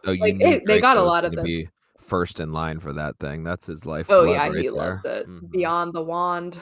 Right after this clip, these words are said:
Speaker 2: Um,
Speaker 1: <laughs>
Speaker 2: so,
Speaker 1: Well,
Speaker 2: yeah,
Speaker 1: you know
Speaker 2: I
Speaker 1: what you
Speaker 2: mean,
Speaker 1: have to
Speaker 2: I
Speaker 1: watch
Speaker 2: just, I
Speaker 1: after
Speaker 2: thought it
Speaker 1: that.
Speaker 2: was cool. What?
Speaker 1: Trivia. Harry Potter trivia with
Speaker 2: Oh,
Speaker 1: Helen Mirren.
Speaker 2: trivia, Helen Mirren.
Speaker 1: <laughs>
Speaker 2: See ya.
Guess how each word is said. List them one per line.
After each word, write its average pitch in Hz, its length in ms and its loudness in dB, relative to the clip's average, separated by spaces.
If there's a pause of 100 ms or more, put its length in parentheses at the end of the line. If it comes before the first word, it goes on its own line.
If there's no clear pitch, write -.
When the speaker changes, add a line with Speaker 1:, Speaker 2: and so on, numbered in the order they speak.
(260)
Speaker 2:
Um, 185 680 -2
Speaker 1:
<laughs> - 760 -20
Speaker 2:
so, 175 600 -4 (340)
Speaker 1:
Well, 113 140 6
Speaker 2:
yeah, 98 60 2
Speaker 1:
you 95 40 0
know 107 120 2
Speaker 2:
I - 20 6
Speaker 1:
what 110 100 4
you - 0 -
Speaker 2:
mean, 95 160 0
Speaker 1:
have 85 60 -12
to 95 80 0
Speaker 2:
I - 20 4
Speaker 1:
watch 85 140 4
Speaker 2:
just, - 80 -10
I 95 60 2
Speaker 1:
after - 200 0
Speaker 2:
thought - 140 2
it - 20 4
Speaker 1:
that. - 60 2
Speaker 2:
was - 100 -4 (180)
cool. 180 240 -8 (1160)
What? - 340 -4 (440)
Speaker 1:
Trivia. 92 580 0 (200)
Harry 90 180 0
Potter 98 260 -2
trivia 117 380 0
with 107 140 0
Speaker 2:
Oh, - 20 -4
Speaker 1:
Helen 220 280 10
Mirren. 233 240 6
Speaker 2:
trivia, 220 280 4
Helen 190 360 2
Mirren. 208 100 0 (460)
Speaker 1:
<laughs> - 40 -14
Speaker 2:
See 185 120 -4
ya. 190 220 0